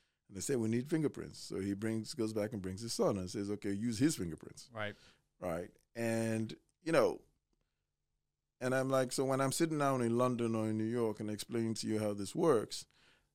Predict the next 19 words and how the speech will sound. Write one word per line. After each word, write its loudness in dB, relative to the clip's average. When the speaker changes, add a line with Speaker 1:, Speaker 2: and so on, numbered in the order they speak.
Speaker 1:
I -2
know -8
you -12
got -8
some -6
fancy -2
PowerPoint -2
slides -2
and -10
some -6
McKinsey -2
data, 0
and -6
I -6
don't -6
know, -2
I 2
get 0
that, -6